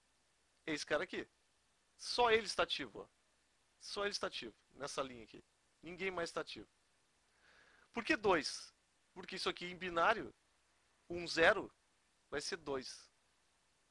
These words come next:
Conversão aqui, né? Dois na zero, dois na um, dois. É por isso que tem esse dois aqui. Isso vale para outros todos. Por exemplo, eu quero saber todos os, os pacotes T C P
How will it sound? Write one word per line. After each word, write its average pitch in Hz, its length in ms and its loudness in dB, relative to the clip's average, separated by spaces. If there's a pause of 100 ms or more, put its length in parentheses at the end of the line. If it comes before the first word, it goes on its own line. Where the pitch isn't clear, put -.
(260)
Conversão 147 520 -4
aqui, 190 180 -10
né? 185 220 -2 (300)
Dois 139 180 -8
na 151 140 0
zero, 160 300 2
dois 170 200 -6
na 180 120 -2
um, 196 160 -6 (140)
dois. - 400 -4 (380)
É 165 80 -6
por 165 240 -8
isso 160 140 -6
que - 60 -14
tem 170 100 -6
esse - 120 -10
dois 143 220 -4
aqui. 165 240 -12 (800)
Isso 294 220 -2
vale 226 160 4
para 262 160 -2
outros 202 300 -4
todos. 214 260 2
Por 135 180 -4
exemplo, 175 380 0 (460)
eu 165 120 2
quero 196 220 2
saber 196 760 4 (320)
todos 269 280 2
os, 240 280 -6 (120)
os - 540 -6 (220)
pacotes 175 520 4
T 180 100 0
C 220 140 -6
P 214 260 -6